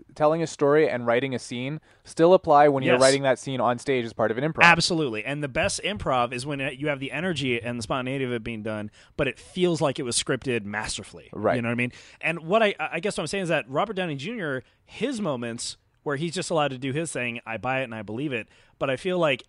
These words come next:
Speaker 2: everybody was let off the chain in this one. I feel like they let Mickey Rourke just go completely undisciplined with it. I think even Sam Rockwell, who I normally like, I think th-, no one was reined in, is what I'm saying, during that, that process.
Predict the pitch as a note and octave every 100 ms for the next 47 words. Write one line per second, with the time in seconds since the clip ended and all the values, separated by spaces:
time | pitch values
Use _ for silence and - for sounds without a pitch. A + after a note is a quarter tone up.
0 | - D#3 F#3 F#3+ D#3+ C3+ B2 A#2+ A2+ A#2
1 | A#2 B2 A#2+ A2 A2+ - C3 A#2 G2+ E2+
2 | D#2+ E2+ B1 D#2 _ _ - A2+ - C3
3 | C3 C#3 B2 B2 A#2+ G#2+ A2+ A#2 C3 A#2+
4 | A#2+ - C3 A#2 - A2+ B2+ B2 A#2+ A#2+
5 | G#2+ A2 A2+ - C3+ C3 A#2+ A#2 B2 A#2+
6 | A2 A2 B2 A2 - - _ - A#2+ B2+
7 | A#2+ A2+ C#3 A#2+ E3 D3 A2+ A#2 A#2 A#2+
8 | A#2+ G#2+ C#3 G#2 A2 C#3 A2 A#2+ B2+ D#3+
9 | A3+ F3+ B2 A#2+ B2+ B2+ A2 A2+ G#2+ D2
10 | - _ _ A#2 G#2 A2+ G2+ C#3 A2+ G#2+
11 | A#2+ A#2 G#2+ G2+ G#2 F#2+ A#2 G#2+ - D#2+